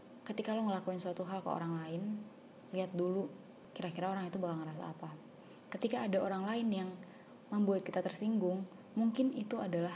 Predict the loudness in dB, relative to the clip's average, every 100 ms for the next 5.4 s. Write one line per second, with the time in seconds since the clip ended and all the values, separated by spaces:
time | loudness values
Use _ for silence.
0 | -4 -4 0 2 2 2 0 -4 -4 -6
1 | -6 -6 -4 -2 -2 -2 -2 -4 -4 -6
2 | -6 -14 -18 -20 -20 -20 -20 -20 -20 -20
3 | -2 4 4 4 4 4 2 -6 -2 2
4 | 2 2 0 0 0 0 0 0 -2 -2
5 | -4 -2 -4 -4